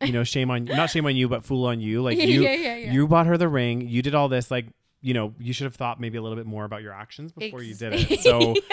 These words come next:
Speaker 1: maybe you should be out that money. I don't know, guys. Like, the, I'm actually on the fence about this one. I'm
Speaker 2: I'm
Speaker 1: like,
Speaker 2: on the fence too. Like, I, I
Speaker 1: Yeah.
Speaker 2: understand. Like, I feel like I kinda get both sides.
Speaker 1: I do too.
Speaker 2: 'Cause I feel like she's bitter and she's like, "Fuck this bullshit."
Speaker 1: Yeah.
Speaker 2: But at the same time, it's like, you know, I,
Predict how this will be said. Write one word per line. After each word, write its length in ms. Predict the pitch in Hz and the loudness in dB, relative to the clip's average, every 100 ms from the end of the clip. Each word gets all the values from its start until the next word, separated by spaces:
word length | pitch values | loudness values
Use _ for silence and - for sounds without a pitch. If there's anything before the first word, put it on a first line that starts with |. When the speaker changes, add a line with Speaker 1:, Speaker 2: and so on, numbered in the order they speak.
| - 453 131 | -6 -6 -2
Speaker 1:
maybe 220 | 135 151 | 0 2
you 80 | 147 | 0
should 200 | 156 139 | 0 0
be 80 | 123 | -2
out 120 | 110 | -2
that 160 | 107 104 | -6 -8
money. 180 | 101 - | -10 0
I 140 | 156 | 2
don't 100 | 170 | 4
know, 160 | 127 95 | 0 -4
guys. 240 | 90 95 | -12 -12
Like, 140 | 117 104 | -12 -8
the, 160 | 143 139 | -6 -2
I'm 160 | 160 | -2
actually 200 | 170 - 135 | -2 -4 -6
on 60 | |
the 80 | 120 | -6
fence 240 | 117 104 107 | -10 -12 -14
about 120 | 95 | -16
this 160 | 95 101 | -16 -16
one. 80 | 104 | -8
I'm 80 | |
Speaker 2:
I'm 140 | 240 294 | -6 -4
Speaker 1:
like, 40 | 302 | -6
Speaker 2:
on 40 | |
the 60 | 285 | -6
fence 280 | 254 247 - | -6 -8 -12
too. 200 | 247 175 | -14 -10
Like, 160 | 202 | -8
I, 60 | 220 | -8
I 220 | 226 220 | -6 -6
Speaker 1:
Yeah. 80 | 233 | -4
Speaker 2:
understand. 520 | 254 277 - 226 220 - | -6 -10 -10 -8 -8 -10
Like, 120 | 196 208 | -12 -12
I 40 | |
feel 140 | 233 240 | -10 -8
like 100 | 226 | -10
I 60 | |
kinda 240 | 214 202 196 | -10 -12 -10
get 180 | 185 185 | -12 -12
both 220 | 180 - | -12 -12
sides. 340 | 214 214 240 123 | -12 -10 -10 -4
Speaker 1:
I 100 | 127 | -2
do 100 | 131 | -2
too. 240 | - 123 | -2 -2
Speaker 2:
'Cause 80 | 117 | -2
I 100 | 113 | -2
feel 120 | 302 | -4
like 100 | 311 | -6
she's 200 | - 247 | -6 -10
bitter 300 | 185 180 190 | -6 -6 -4
and 120 | 202 | -6
she's 160 | 208 190 | -10 -12
like, 160 | 175 - | -14 -10
"Fuck 200 | 190 - | -12 -12
this 140 | 190 | -16
bullshit." 540 | - 175 - 233 277 120 | -14 -16 -12 -8 -8 -6
Speaker 1:
Yeah. 360 | 123 110 95 | -6 -8 -8
Speaker 2:
But 80 | 226 | -6
at 60 | 214 | -6
the 60 | 214 | -4
same 200 | 208 214 | -6 -6
time, 380 | 220 190 185 185 | -6 -4 -6 -8
it's 200 | 185 185 | -14 -10
like, 400 | 180 175 - - _ _ _ _ - _ _ _ _ | -8 -10 -14 -20 _ _ _ _ -20 _ _ _ _
you 120 | 214 | -12
know, 300 | 185 123 - _ | -10 -12 -16 _
I, 140 | 202 | -8